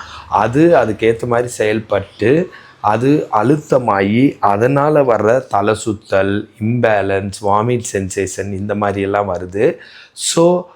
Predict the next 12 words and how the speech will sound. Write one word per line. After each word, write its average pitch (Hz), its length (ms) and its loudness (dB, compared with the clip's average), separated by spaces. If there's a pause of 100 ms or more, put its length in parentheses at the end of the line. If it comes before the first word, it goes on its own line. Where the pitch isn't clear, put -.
(100)
அந்த 120 680 0
சர்வைகோஜெனிக் 147 800 0
பெயின் 147 260 -2
எந்த 120 420 0
டெஸ்ட்லயும் 160 460 2
கண்டுபிடிக்க 123 560 -2
முடியாது, 98 540 -2 (140)
கிளினிக்கலா 143 600 2
தான் 147 160 2
டயக்னோஸ் 123 460 0
பண்ணணும். 95 220 -2
இந்த 98 300 -2